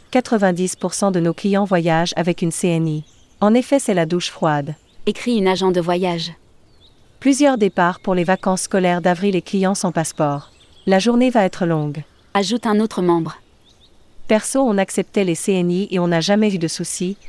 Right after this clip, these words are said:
Speaker 1: Au contraire, ça permettait de caser les clients quand le budget bloquait. Franchement, ils se tirent une balle dans le pied, surtout d'annoncer ça quand les ventes été sont déjà en partie faites.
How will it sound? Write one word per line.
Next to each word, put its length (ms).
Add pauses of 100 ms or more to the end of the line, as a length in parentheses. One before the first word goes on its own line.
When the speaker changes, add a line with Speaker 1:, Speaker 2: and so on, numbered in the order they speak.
(140)
Speaker 1:
Au 80
contraire, 400
ça 140
permettait 440
de 80
caser 340
les 120
clients 340
quand 160
le 80
budget 340
bloquait. 460 (340)
Franchement, 460
ils 100
se 140
tirent 240
une 140
balle 200
dans 140
le 100
pied, 320 (240)
surtout 360
d'annoncer 440
ça 160
quand 140
les 100
ventes 260
été 220
sont 160
déjà 320
en 80
partie 320
faites. 440